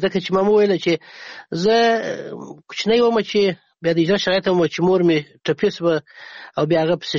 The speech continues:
شهیده سوله. نو یو یتیم هلک به نو څه د خوشحالۍ ژوند ولري؟ خو بیا هم ما په دغسې وخت کې د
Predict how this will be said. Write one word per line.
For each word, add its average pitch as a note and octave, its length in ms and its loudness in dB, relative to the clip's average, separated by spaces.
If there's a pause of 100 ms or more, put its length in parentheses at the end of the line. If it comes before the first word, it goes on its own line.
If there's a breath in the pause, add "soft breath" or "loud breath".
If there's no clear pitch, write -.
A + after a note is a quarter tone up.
شهیده G3 360 2
سوله. E3 260 2 (640 loud breath)
نو F3+ 60 4 (260)
یو F#3+ 120 4
یتیم A#3 240 0
هلک A#3 180 0
به A3+ 80 0
نو G#3 140 2
څه B3 120 0
د G#3+ 100 0
خوشحالۍ E3+ 300 0
ژوند D3 200 2
ولري؟ A#2 240 -2 (540 loud breath)
خو - 140 -2
بیا A3+ 140 4
هم A#3 100 0
ما A3 160 0
په G3+ 100 -4
دغسې G#3 300 -2
وخت F3 140 -2
کې F3+ 140 0
د - 20 2